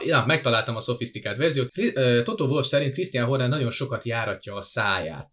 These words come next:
Na most erre van egy trágár magyar szó, szerintem mindenki kitalálja, hogy melyik az. Tehát, hogy oda-vissza megy ez az üzengetés, ugye már most, hogy hajlik-e a Red Bull szárnya, kelleténél jobban nem hajlik. Közben azt mondják, a Mercedes is hajlik, de az F I A szerint szabályos a megoldás. És akkor, tehát azt lehet látni, hogy Toto Wolff is ezen lovagol folyamatosan, ő is ideges. Tehát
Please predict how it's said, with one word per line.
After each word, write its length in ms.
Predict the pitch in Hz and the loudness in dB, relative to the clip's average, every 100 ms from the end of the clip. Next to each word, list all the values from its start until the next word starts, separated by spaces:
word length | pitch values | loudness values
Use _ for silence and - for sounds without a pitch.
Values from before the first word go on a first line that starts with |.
| - | -8
Na 100 | 120 | -6
most 160 | 120 | -2
erre 120 | 135 143 | 0 2
van 120 | 147 | 2
egy 100 | 120 | 0
trágár 340 | 131 117 107 | 2 2 0
magyar 300 | 120 160 147 | 0 2 2
szó, 200 | - 131 | 0 -4
szerintem 240 | 120 117 120 | -4 -2 0
mindenki 300 | 120 101 113 | -2 -2 -8
kitalálja, 420 | 127 101 98 98 | -8 -4 -2 -2
hogy 100 | 101 | -2
melyik 260 | 147 185 | 0 2
az. 160 | 196 196 | 0 0
Tehát, 300 | 160 143 151 | 2 2 2
hogy 160 | 160 156 | 0 0
oda-vissza 500 | 202 208 147 151 143 | 0 2 2 0 -2
megy 120 | 143 | 0
ez 80 | 131 | 0
az 60 | |
üzengetés, 480 | 135 147 123 120 120 | 0 0 0 0 -2
ugye 100 | 127 | 0
már 140 | 120 117 | 0 -2
most, 140 | - | -4
hogy 120 | 107 | -8
hajlik-e 520 | 104 185 190 156 147 139 | 0 2 2 0 0 0
a 80 | |
Red 200 | 131 123 | 2 0
Bull 160 | 120 123 | 0 -2
szárnya, 580 | - 123 113 117 110 104 | 0 2 2 0 -4 -4
kelleténél 500 | 120 113 107 110 104 | -2 -2 -2 -6 -6
jobban 300 | 101 92 92 | -6 -6 -4
nem 180 | 160 147 | -2 0
hajlik. 460 | 127 113 107 104 | 0 -2 -4 -6
Közben 340 | - 202 147 123 | -4 -2 0 0
azt 140 | 117 | -2
mondják, 240 | 123 104 - | -4 -6 -6
a 80 | |
Mercedes 560 | 107 170 143 139 127 120 | -4 -2 -2 -2 -2 0
is 220 | 120 113 | 0 0
hajlik, 320 | 117 104 107 | -2 -2 -4
de 120 | 127 302 | -2 0
az 160 | 139 | 2
F 160 | 135 - | 0 0
I 160 | 113 | -2
A 40 | 107 | -2
szerint 320 | - 101 95 | -4 -6 -6
szabályos 520 | - 156 185 156 - | -4 -2 0 0 0
a 60 | 139 | -2
megoldás. 640 | 131 117 117 113 107 - | 0 2 0 0 -4 -4
És 140 | - 131 | -4 -2
akkor, 280 | 139 160 - | 0 0 -2
tehát 140 | 147 | -2
azt 160 | 233 269 | 0 0
lehet 160 | 143 135 | 0 0
látni, 140 | 156 | -2
hogy 80 | 139 | -2
Toto 200 | 202 139 | -2 0
Wolff 200 | 135 131 | 0 -2
is 120 | 131 | -4
ezen 260 | 160 135 123 | -4 0 0
lovagol 420 | 135 123 117 107 | 2 0 -2 -6
folyamatosan, 840 | 120 120 123 127 147 - 170 170 - | -4 -2 -2 -2 -6 -6 -4 -4 2
ő 140 | 233 | 4
is 180 | 160 131 | 4 2
ideges. 460 | 123 101 90 87 | 0 0 -2 -4
Tehát 200 | - - | -6 -10